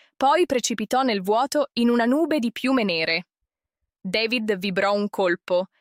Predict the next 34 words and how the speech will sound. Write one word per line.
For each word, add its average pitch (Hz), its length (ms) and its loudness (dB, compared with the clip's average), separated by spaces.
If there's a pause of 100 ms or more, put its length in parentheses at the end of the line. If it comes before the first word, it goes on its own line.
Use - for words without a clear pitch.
(180)
e 202 220 -2
tre 269 180 -2
Corax 285 600 0
furono 233 340 0
tagliati 214 540 -2
dalla 190 240 0
sua 196 140 -4
spada. 170 460 -2 (640)
Ma 233 180 2
non 262 180 0
fece - 260 -2
in 277 160 0
tempo 202 360 -2
a 185 100 0
gioire 226 500 -2
che 208 160 -4
altri 226 380 -2
uccelli, 165 680 -2 (120)
a 185 120 -2
centinaia, 214 880 -2 (440)
iniziarono 254 720 2
a 226 80 0
colpirli 262 600 0
da 208 180 2
ogni 254 300 2
parte, 175 560 -2 (360)
incuranti 226 720 0
dei 196 180 0
compagni 233 600 0
che 214 140 -4
cadevano 214 480 0
morti 262 500 0
o 233 80 2
feriti. 180 680 -2